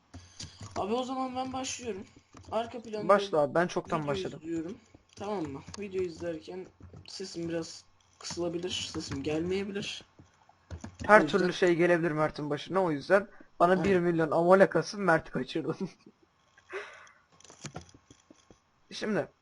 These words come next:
Speaker 2: e, Mert, sen konuşmayarak yaparsın muhtemelen.
Speaker 1: Ya, konuşurum da abi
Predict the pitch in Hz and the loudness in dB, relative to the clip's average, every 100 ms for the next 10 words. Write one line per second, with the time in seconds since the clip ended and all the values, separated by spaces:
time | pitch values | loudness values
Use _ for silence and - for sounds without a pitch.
0 | _ - _ - 147 143 143 143 - - | _ -20 _ -6 -2 0 0 -2 -8 -18
1 | - _ - 220 262 - - - 254 247 | -20 _ -8 4 4 4 -4 6 6 6
2 | 233 240 - 226 214 196 190 - 160 - | 2 -4 0 6 8 8 4 0 0 -2
3 | 160 156 - 160 180 247 _ _ _ _ | -6 -6 -6 -2 -2 -2 _ _ _ _
4 | _ _ _ - 175 160 - - - 202 | _ _ _ -6 -6 -6 -14 -20 -10 -4
5 | 202 220 233 311 170 143 139 | -4 -4 -4 -4 -4 -6 -8